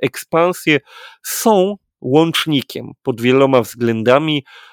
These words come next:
E, ich kultura faktycznie rozwijała się w dużym stopniu pod wpływem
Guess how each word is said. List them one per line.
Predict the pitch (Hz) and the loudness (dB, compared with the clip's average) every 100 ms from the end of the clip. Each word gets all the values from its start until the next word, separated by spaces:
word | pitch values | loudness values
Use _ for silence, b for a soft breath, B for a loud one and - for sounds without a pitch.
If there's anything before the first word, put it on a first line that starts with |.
| B | B
E, | 117 117 | -2 0
ich | - - | -2 -6
kultura | - 139 120 123 127 135 | -2 -2 0 -2 2 2
faktycznie | - 113 - - 131 - 143 120 | 0 -8 -8 -6 -4 -2 0 0
rozwijała | 107 - 117 117 123 127 117 | -2 -4 0 4 6 4 2
się | - 117 110 _ _ 113 | -2 -2 -2 _ _ -16
w | - | -6
dużym | 135 123 123 | -4 -4 -6
stopniu | - - 120 - 123 117 110 - B B _ | -6 0 0 0 -4 -2 -2 -6 B B _
pod | 135 - | -4 -4
wpływem | - - 135 147 131 123 113 | -12 0 4 4 4 2 0